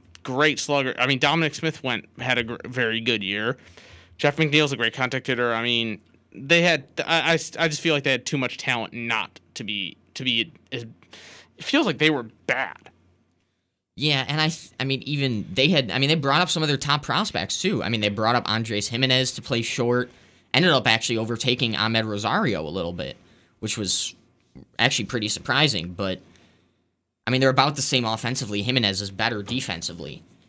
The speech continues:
Speaker 2: Um, I mean, I think they, they tried to evaluate their future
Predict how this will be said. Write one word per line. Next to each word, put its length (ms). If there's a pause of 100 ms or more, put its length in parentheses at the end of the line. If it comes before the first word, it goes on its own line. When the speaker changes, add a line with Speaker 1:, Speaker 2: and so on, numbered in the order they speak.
(140)
Speaker 2:
Um, 480 (960)
I 60
mean, 100
I 60
think 240
they, 500 (1600)
they 160
tried 300
to 120
evaluate 540
their 120
future 540